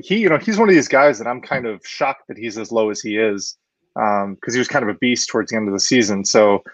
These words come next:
he might be one of those sleeper picks that you can maybe get in the second round or of your dynasty drafts, or, um, you know, in a, in a redraft, maybe, like, r-, late round kind of, uh, sleeper pick. So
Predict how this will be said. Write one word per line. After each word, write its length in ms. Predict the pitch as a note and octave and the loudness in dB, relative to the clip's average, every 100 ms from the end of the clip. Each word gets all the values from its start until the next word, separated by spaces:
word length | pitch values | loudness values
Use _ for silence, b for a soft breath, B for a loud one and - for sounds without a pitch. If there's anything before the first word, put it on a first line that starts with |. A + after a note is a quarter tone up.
| B - | B -2
he 100 | C3+ | 2
might 160 | C3+ B2+ | 4 4
be 60 | B2 | 2
one 100 | A2+ | 4
of 60 | |
those 200 | A2 G#2 | 2 0
sleeper 260 | B2 A2 - | -2 -4 -4
picks 220 | A2 - | -4 -4
that 100 | A#2 | -6
you 80 | G#2+ | -4
can 120 | A2 | -4
maybe 220 | A2 G#2 | -4 -4
get 180 | G2 A2 | 0 -2
in 60 | A2+ | 0
the 80 | G#2 | -2
second 280 | A#2 A#2 | -2 -2
round 380 | G#2+ G#2 G#2 G#2 | -4 -2 -2 -2
or 200 | G2+ F#2+ _ _ _ - | -4 -6 _ _ _ -4
of 160 | A2 | -2
your 220 | G#2+ G#2 G2 | 0 -2 0
dynasty 400 | A2+ G#2 - G#2 | 0 -2 -4 0
drafts, 480 | A2+ G#2 G#2 - | 4 4 2 -2
or, 260 | A2 G2+ F#2+ _ _ _ _ | -4 -6 -8 _ _ _ _
um, 420 | B2 A#2+ - - _ _ _ - | -6 -4 -6 -10 _ _ _ -4
you 100 | A2+ | 0
know, 280 | G2+ G2 _ _ | 0 0 _ _
in 100 | A#2+ | -2
a, 360 | A2 G#2 G2+ - | 0 0 -4 -4
in 60 | A2 | 0
a 80 | |
redraft, 520 | G#2 G#2+ A#2+ G2+ G2+ A2 | 2 2 4 2 2 -2
maybe, 540 | G2+ G2+ G2 G2 G2 _ _ - | 0 0 0 -2 -4 _ _ -8
like, 180 | A2 A2 | -6 -4
r-, 160 | A2 | -6
late 260 | - G#2+ G#2+ | -2 0 2
round 420 | G#2+ G2+ G2 G2 - - | 2 0 0 -6 -10 -4
kind 180 | A#2 G#2 | 0 0
of, 180 | F2+ | 2
uh, 220 | A2+ A#2 B2 | 2 2 2
sleeper 300 | - - A#2+ | 0 -2 -2
pick. 280 | B2 - | -2 -4
So 260 | - - | -4 -2